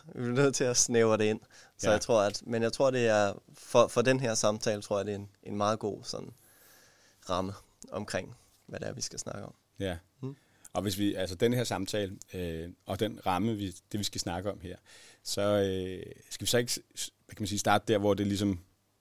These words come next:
Speaker 2: øh, sluttede. Nu var det jo Copenhagen Flames, og det var Head of Education. Men hvad ligger der egentlig i ordet Head of Education i, øh, hos, øh, Copenhagen Flames? Og, og sæt lige et par ord på Copenhagen Flames også, bare for dem, der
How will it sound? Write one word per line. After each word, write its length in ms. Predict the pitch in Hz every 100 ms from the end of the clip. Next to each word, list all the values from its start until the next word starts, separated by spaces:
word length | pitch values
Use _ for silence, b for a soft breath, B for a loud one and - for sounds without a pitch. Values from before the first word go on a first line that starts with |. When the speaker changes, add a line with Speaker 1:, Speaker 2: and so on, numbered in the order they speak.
| _
Speaker 2:
øh, 340 | 90 85 80 78
sluttede. 420 | - 101 107 107 - _ _
Nu 100 | 95
var 140 | 95
det 80 | 95
jo 140 | 98 90
Copenhagen 440 | 101 95 95 95
Flames, 400 | 95 110 117 117
og 220 | 110 92 92
det 100 | 90
var 60 |
Head 220 | 85 95
of 160 | 101 - - -
Education. 600 | 90 95 - 90 101 101 B B -
Men 80 | 90
hvad 100 | 117
ligger 240 | 127 151
der 80 | 139
egentlig 400 | 127 135 139 120 104 -
i 400 | 113 107 98 92 -
ordet 260 | 107 110
Head 180 | 95 107 - _ _
of 200 | 101 -
Education 720 | 101 95 98 98 90 - 98 98 -
i, 260 | 95 90 87
øh, 300 | 85 85 85 -
hos, 360 | 92 85 - 90
øh, 240 | 87 85
Copenhagen 380 | - 90 90 92
Flames? 240 | 87 92 B B B
Og, 100 | - -
og 80 | 98
sæt 160 | - 95
lige 120 | 117 110
et 60 | -
par 100 | 87
ord 180 | 92 -
på 180 | 92
Copenhagen 480 | 85 87 90 85 87
Flames 300 | - 85 85
også, 220 | - 82 -
bare 180 | 80 82
for 120 | -
dem, 200 | 90 80
der 240 | 80 80